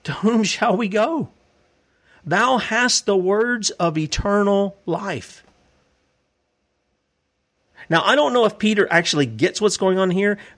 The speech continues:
but look at what he says. "Thou hast the words of eternal life." This is what Jesus is talking about.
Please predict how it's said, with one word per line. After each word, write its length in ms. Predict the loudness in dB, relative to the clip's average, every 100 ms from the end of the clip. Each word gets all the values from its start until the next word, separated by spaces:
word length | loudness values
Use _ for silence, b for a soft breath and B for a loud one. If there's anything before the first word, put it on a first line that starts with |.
| -4
but 160 | -2
look 200 | 0 -2
at 80 | 0
what 100 | 0
he 60 | 0
says. 420 | 0 0 0 -4 b b b
"Thou 380 | -2 0 2 0
hast 480 | 0 0 0 0 0
the 100 | 0
words 680 | 0 0 2 2 2 0 -4
of 160 | -6
eternal 360 | -4 -2 0 2
life." 180 | 2 0 B B
This 240 | 0 2
is 120 | 2
what 160 | 2 2
Jesus 320 | 0 -4 -4
is 100 | -4
talking 300 | 0 0 0
about. 260 | -6 -8